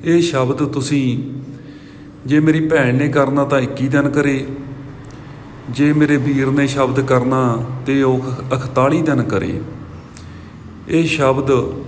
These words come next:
ਸ਼ੁੱਕਰਵਾਰ ਜਾਂ ਐਤਵਾਰ ਨੂੰ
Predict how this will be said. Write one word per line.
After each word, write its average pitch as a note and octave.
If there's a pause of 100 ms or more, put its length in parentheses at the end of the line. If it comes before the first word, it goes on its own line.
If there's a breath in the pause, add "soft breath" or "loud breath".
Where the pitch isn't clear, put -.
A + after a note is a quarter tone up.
(280)
ਸ਼ੁੱਕਰਵਾਰ D3+ (400)
ਜਾਂ C#3
ਐਤਵਾਰ C3+
ਨੂੰ A#2+